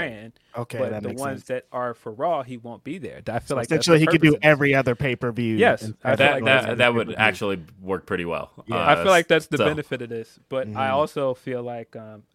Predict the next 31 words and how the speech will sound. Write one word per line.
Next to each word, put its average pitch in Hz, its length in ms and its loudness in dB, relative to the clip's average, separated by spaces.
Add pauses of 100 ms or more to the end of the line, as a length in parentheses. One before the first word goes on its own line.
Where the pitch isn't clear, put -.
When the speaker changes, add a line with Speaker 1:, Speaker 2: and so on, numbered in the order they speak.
(140)
Speaker 1:
now 165 220 -2
that 180 80 -6
I'm 160 160 -6
kind 147 240 -12
of 127 80 -14 (100)
out 139 220 -8
of 120 140 -20 (100)
half 131 260 -12
joking 113 340 -20
mode, 104 220 -18 (480)
um, 143 300 0
Speaker 2:
Mm-hmm. - 80 -14 (500)
Speaker 1:
I 143 100 -2
think 208 220 -10
the, 185 320 -6 (240)
I 147 80 -4
think 190 220 -6 (140)
the 175 100 -4
thing 208 240 -2
with 202 160 -6
this 185 120 -6
title 190 420 -6
that 139 180 -6
makes 139 240 -10
it 131 100 -10 (640)
kinda 123 360 -6
stupid - 540 -14 (320)
is 120 200 -16
that, 127 320 -10 (1300)
no, 220 240 2
you 156 340 -6